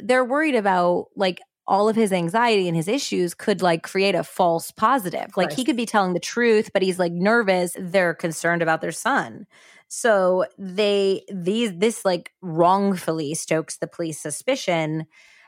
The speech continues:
Speaker 1: And when they finally do bring him in for an interview, he's super vague. He can't remember if he spoke to Adrian. Apparently, like,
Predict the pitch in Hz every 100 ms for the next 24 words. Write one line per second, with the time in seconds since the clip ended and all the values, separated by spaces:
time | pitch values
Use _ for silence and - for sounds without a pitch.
0 | _ 214 202 196 190 - 220 220 208 -
1 | 214 240 240 214 170 175 190 208 202 185
2 | 175 170 - 165 175 180 170 165 185 190
3 | - 170 160 - 254 226 202 185 180 165
4 | 156 - 180 - 156 160 233 240 233 233
5 | 190 214 - - 233 247 285 226 214 196
6 | 190 196 185 - 160 - 208 233 214 220
7 | 196 - - 208 220 226 226 185 170